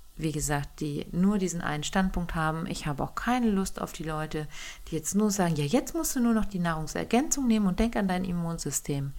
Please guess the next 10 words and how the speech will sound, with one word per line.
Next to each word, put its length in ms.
Ja, 440
ja, 460
ja. 320
Es 120
muss 120
ein 140
Zusammenspiel 960
von 240
allem 380
sein. 400